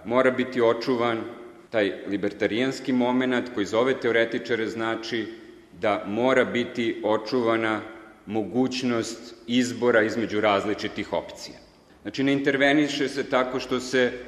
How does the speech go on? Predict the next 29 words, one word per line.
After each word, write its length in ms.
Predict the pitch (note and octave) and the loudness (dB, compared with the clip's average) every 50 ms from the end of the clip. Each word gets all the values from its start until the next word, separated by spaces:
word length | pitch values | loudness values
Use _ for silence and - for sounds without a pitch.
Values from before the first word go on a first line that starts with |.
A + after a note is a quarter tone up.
| - - - | -16 -16 -16
blokira 640 | G2+ G2+ B2 C3+ C#3+ C#3 C#3 C#3 - C#3+ C3 C3 A#2+ - - | -4 2 6 8 8 8 6 4 2 4 6 6 4 4 2
pristup 460 | - B2 B2 B2 A#2+ - - A#2+ - A#2 | 2 2 2 2 2 -2 -6 -6 -4 0
nekoj 320 | A#2 A#2 A#2 - C3 B2 | 0 0 0 2 2 0
od 120 | A2+ G#2+ | 2 4
opcije 320 | A2+ A2 A2 - - C3 B2 | 2 2 2 0 0 0 0
ili 120 | A2+ A#2 | 0 2
ljudi 220 | G#2+ A#2+ A2+ A#2+ - | 0 0 0 -2 -4
prisiljavaju 960 | - - A2 - - B2 A2+ A2 A#2 A#2 A#2+ A#2+ B2 B2+ B2 A#2 A2 A2 G#2+ - - - - - | -4 -6 -10 -8 -6 -4 2 4 6 6 6 6 6 6 6 6 4 2 -2 -4 -8 -12 -12 -12
da 500 | - F2+ G#2 G2 G2 G2 F2+ - - - - | -6 -2 0 2 4 2 2 0 -4 -8 -6
odaberu 560 | G2 G2 F#2 G2+ F#2 F#2+ G2 G2+ G2+ G#2+ G2+ - - - - | -6 -2 -2 -2 0 2 2 2 2 2 -2 -4 -6 -10 -6
jednu 320 | F#2 G2+ G2+ F#2+ F#2+ G#2 G2+ | 0 2 2 2 2 0 -2
ili 140 | F#2+ G2 F#2+ | -2 -2 -4
drugu 300 | - F#2 F#2+ E2 F#2 E2+ | -4 -6 -6 -6 -6 -8
opciju. 380 | - - - - - - - - - _ _ _ - G2 | -8 -10 -14 -18 -20 -20 -20 -20 -20 _ _ _ -10 -4
Moraju 380 | A2 A#2 B2 B2+ C3+ C3 B2 A#2 | 0 0 2 4 6 6 6 6
ostati 560 | A#2 A#2 A#2+ - B2+ B2 - - A#2+ A#2 A2+ - - - - - - - | 6 4 4 -2 -4 -4 -2 -4 -4 -4 -6 -8 -14 -16 -18 -20 -4 2
otvorene 580 | G#2 G#2+ G#2+ - - A#2 A#2 A2+ G#2+ G#2+ F#2+ | 2 2 2 2 0 0 2 2 2 2 0
opcije. 420 | E2+ D#2+ - - - - - - - - - - _ _ _ _ _ - - - - - - | -2 -2 -4 -8 -12 -14 -16 -16 -18 -18 -20 -20 _ _ _ _ _ -20 -20 -20 -20 -20 -14
S 80 | A#2+ | -4
druge 320 | C3 F3 G#3 G3+ F#3+ G3 F#3+ | 2 2 2 4 4 2 2
strane, 580 | G3 - - E3 E3 E3 E3 E3+ E3+ E3 D#3+ D#3+ - - - - - - - - - - | 2 0 2 2 4 4 4 4 2 2 0 -2 -4 -8 -12 -14 -16 -18 -20 -20 -10 -2
osnovna 480 | - D3 D#3 D3+ - F3 E3 D#3+ D#3+ D3+ | 0 0 0 0 0 -2 0 0 2 2
ideja 540 | D3+ C#3+ B2+ C#3 C#3 C3+ C#3 C#3+ C#3 C3+ | 2 2 2 2 4 4 4 4 4 4
jeste 420 | - - A2 A#2+ A2+ A2+ A2+ - A2+ | 4 2 4 2 2 2 2 -4 -8
sledeća. 580 | - - G2+ F#2 F#2 F2+ E2+ D#2+ - - - - - - - - - - _ - - _ _ | -4 0 2 2 2 2 -2 -4 -8 -12 -14 -14 -16 -20 -20 -20 -20 -20 _ -20 -20 _ _
Ovi 240 | - A#2+ D3 D3+ D3 | -2 0 0 2 2
teoretičari 680 | D3 C3+ C3+ C#3 C3+ C3+ D3 C#3+ C#3+ C#3 C3 B2 A#2+ | 2 2 4 4 4 4 2 -2 -2 -2 -2 -2 -2
smatraju, 540 | A#2+ - A2+ A2+ A#2 A#2 - - C3+ B2+ B2 | -4 -4 -4 -2 -2 -4 -2 -2 -2 -2 0
dakle, 420 | A#2 A2+ A2+ - - B2 A#2+ A#2+ | 0 0 -2 -2 -2 -2 -2 -2